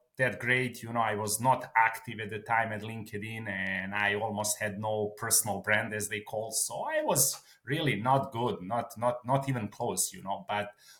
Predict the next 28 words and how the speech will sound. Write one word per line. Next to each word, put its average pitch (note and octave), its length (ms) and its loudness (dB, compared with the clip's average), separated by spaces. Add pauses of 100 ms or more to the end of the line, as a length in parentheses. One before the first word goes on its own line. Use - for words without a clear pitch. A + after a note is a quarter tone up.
one A#3 280 2
thing G3 280 0
that C#3 220 2
I E3+ 260 6
keep D3+ 220 -4
saying C3 440 2
to A2 100 -14
all A2+ 180 -2
guys, A#2+ 440 4
and G2 120 -2
somehow A#2 640 2
I, G#2 300 2 (260)
that A#2+ 220 0
made B2 240 0
me A2 100 -2
stand A#2 400 2
out A2+ 260 4
from G#2+ 140 -6
the G#2 80 -6
crowd, B2 400 2
was A2+ 160 -2
consistency. - 640 2 (1200)
You C3 100 0
know, A2+ 240 4
being D3+ 260 2
consistent, A#2+ 800 4
you G2 80 -14
know, F#2+ 140 -6